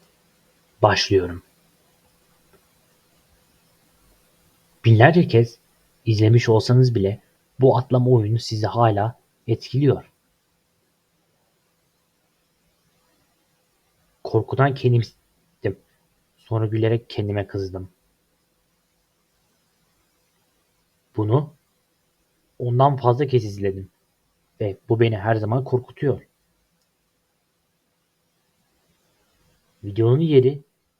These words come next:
Yeni Zelanda'nın Yukon Hood kentinde eyalet otoyolu boyunca yer alıyor.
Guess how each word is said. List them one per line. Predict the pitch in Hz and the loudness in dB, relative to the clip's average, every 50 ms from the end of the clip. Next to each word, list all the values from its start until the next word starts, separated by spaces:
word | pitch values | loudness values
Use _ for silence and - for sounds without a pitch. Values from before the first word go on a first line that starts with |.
| _ _ - | _ _ -8
Yeni | 107 113 143 139 | -6 -4 -4 0
Zelanda'nın | 127 127 120 110 104 98 98 95 95 98 98 110 123 - _ _ _ _ _ _ _ _ _ _ | 0 0 0 0 -2 -6 -8 -8 -10 -10 -10 -10 -12 -14 _ _ _ _ _ _ _ _ _ _
Yukon | 107 107 113 - - - 135 139 127 | -12 -10 -10 -8 -6 -4 -4 -4 -4
Hood | 123 - - 135 131 | -6 -6 -6 -6 -6
kentinde | - - - - 113 101 92 - - 101 95 101 117 120 _ _ _ _ _ _ _ - | -8 -12 -12 -10 -10 -10 -10 -14 -16 -16 -12 -12 -12 -14 _ _ _ _ _ _ _ -6
eyalet | 107 110 110 123 147 147 147 127 | -2 0 0 0 0 0 -2 -4
otoyolu | 127 123 - 120 113 110 104 107 101 104 | -6 -4 -4 -4 -4 -4 -4 -6 -8 -8
boyunca | 110 110 113 127 139 | -8 -8 -6 -6 -4
yer | 127 113 113 107 | -2 0 0 0
alıyor. | 104 95 92 90 87 90 - | -2 -4 -6 -12 -16 -20 -20